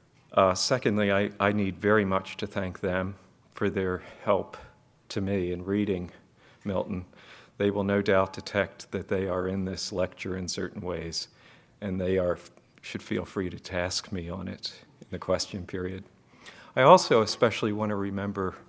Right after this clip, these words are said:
here my Graduate Institute preceptorial, which I led this summer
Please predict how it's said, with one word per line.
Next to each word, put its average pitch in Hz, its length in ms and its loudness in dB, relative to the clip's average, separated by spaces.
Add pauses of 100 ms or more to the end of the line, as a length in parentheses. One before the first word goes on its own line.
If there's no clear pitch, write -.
(380)
here 95 440 0 (680)
my 98 480 -2 (400)
Graduate 101 440 4
Institute 101 520 -4
preceptorial, 92 960 -4 (580)
which - 180 -4
I 104 60 6
led 95 260 0
this 95 140 -6
summer 95 480 -2